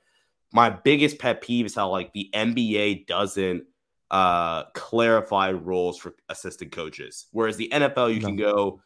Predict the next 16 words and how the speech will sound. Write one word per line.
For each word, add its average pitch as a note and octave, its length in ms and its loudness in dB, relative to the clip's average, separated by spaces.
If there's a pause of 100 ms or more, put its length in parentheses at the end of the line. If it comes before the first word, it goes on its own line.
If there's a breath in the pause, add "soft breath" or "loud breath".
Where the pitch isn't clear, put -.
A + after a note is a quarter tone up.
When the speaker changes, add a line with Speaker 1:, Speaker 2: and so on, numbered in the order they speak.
(160)
Speaker 1:
to, - 80 0
like, A2+ 160 0
the F#2+ 220 -2
Chargers A2+ 520 0
coaching G2 360 -6
staff F2+ 180 -4
and D#2 80 -12
be E2+ 60 -8
like, F2 140 -4
"Okay, G2+ 220 -2
cool. F2 300 -6 (400 soft breath)
The A2+ 160 0
offense D#3+ 400 4
sucks F3 480 2 (460)
last A#2+ 340 4
year. F#2 320 -6